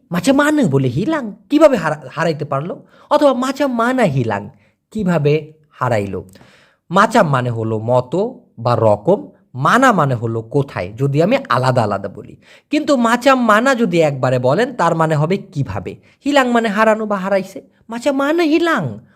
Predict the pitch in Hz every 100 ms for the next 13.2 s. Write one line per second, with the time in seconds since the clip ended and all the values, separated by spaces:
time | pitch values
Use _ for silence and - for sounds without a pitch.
0 | - 254 285 226 156 202 - _ - 180
1 | 208 247 214 202 262 254 165 131 101 104
2 | 117 135 98 107 - _ 202 185 151 123
3 | 98 98 95 - - _ _ _ _ _
4 | _ _ _ _ _ _ _ - 233 269
5 | 185 202 - _ - 226 247 240 233 220
6 | 233 226 220 185 196 196 151 139 117 -
7 | - 202 147 208 240 247 202 131 123 143
8 | 139 208 233 165 190 208 175 226 240 240
9 | 254 208 214 - - - 214 254 214 -
10 | - - - 277 262 254 233 214 170 147
11 | 127 110 104 - 104 _ _ _ 240 294
12 | 339 - 233 277 240 220 185 151 143 135
13 | 117 120